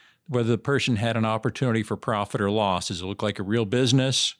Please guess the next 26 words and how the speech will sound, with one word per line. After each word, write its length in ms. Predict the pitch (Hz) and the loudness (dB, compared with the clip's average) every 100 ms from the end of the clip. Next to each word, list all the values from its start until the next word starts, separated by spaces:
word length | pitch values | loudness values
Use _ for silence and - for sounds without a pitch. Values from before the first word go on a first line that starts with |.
| _ | _
or 320 | 110 101 101 | -2 0 2
were 140 | 98 95 | 2 0
they 280 | 98 98 | 2 0
just 500 | 98 113 95 - - - | 0 0 0 0 -4 -8
showing 540 | - 151 - 123 113 110 | -6 -2 0 2 2 2
up 240 | 107 - | 0 0
and 120 | 101 | 0
getting 260 | 101 101 98 | 0 0 -2
paid 420 | - 104 104 98 - | 0 0 0 -6 -8
an 100 | 101 | -6
agreed 340 | 90 98 104 | -4 -2 -2
wage? 560 | 98 98 90 87 107 - _ _ - - - - _ - | 0 -2 -2 -4 -6 -10 _ _ -20 -20 -20 -20 _ -6
Uh, 160 | 107 | -2
the 100 | 98 | 2
amount 280 | 104 107 117 | 2 2 0
of 60 | 110 | 0
the 60 | |
skill 340 | 101 - 226 208 | -2 0 2 4
required. 640 | 135 - 120 90 87 87 | 2 0 -2 0 -2 -4
So 300 | - 135 113 | -2 0 2
the 100 | 104 | 2
more 260 | 110 113 104 | 0 2 0
skill 600 | - - - - 185 180 | 2 0 -2 0 2 4
required, 1000 | 160 139 - 139 120 113 107 107 110 107 _ - - _ _ | 4 2 0 0 2 2 2 2 2 0 _ -20 -20 _ _
typically 640 | - 139 143 - 139 117 107 | -2 0 0 -2 2 2 2
they, 480 | 104 104 104 101 | 2 2 0 -4